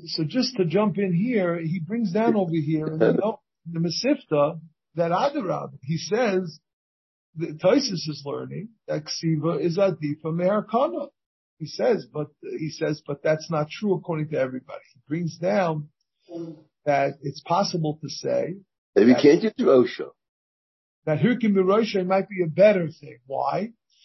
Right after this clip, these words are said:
Speaker 1: Because he's doing a Maisa Begufa.
Speaker 2: Mm-hmm.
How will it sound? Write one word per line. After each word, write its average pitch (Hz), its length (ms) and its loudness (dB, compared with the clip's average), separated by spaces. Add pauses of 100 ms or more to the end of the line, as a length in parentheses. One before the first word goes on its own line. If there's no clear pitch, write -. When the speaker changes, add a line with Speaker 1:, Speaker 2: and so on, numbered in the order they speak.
(240)
Speaker 1:
Because 180 420 -2
he's 165 220 -4
doing 208 500 2
a 160 140 -2
Maisa 185 680 0
Begufa. 151 1000 -2 (880)
Speaker 2:
Mm-hmm. 80 300 -12